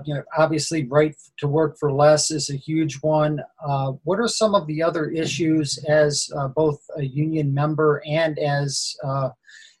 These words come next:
as a man with a family? Uh, I know that your wife, uh, you know, you mentioned on your webpage that your wife had a health challenge that she had to deal with, and then that there were other issues in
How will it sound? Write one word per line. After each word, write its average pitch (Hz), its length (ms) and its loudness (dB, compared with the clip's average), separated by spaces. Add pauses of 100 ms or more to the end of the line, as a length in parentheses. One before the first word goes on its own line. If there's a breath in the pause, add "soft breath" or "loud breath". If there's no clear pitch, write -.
as 151 140 0
a 151 80 4
man 165 400 2
with 156 180 -2
a 147 60 -2
family? 165 640 0 (200)
Uh, 135 360 -2
I 143 100 -4
know 151 260 4
that 143 200 2
your 143 160 0
wife, 156 580 4 (140)
uh, 143 280 2
you 151 100 0
know, 143 140 0
you 147 100 -2
mentioned 151 440 0 (320)
on 151 240 -2
your 131 360 -2
webpage 131 640 -4
that 127 220 -10
your 127 240 -10
wife 143 400 -2
had 147 180 0
a 131 60 -4
health 151 300 -2
challenge 131 580 -4
that 127 160 -14
she 143 280 -6
had 139 180 -4
to 120 80 -14
deal 156 280 -2
with, - 360 -10 (420 soft breath)
and 139 120 0
then 147 160 2
that 143 180 0
there 139 120 0
were 135 260 -4
other 160 240 0
issues 151 520 0
in 127 100 -8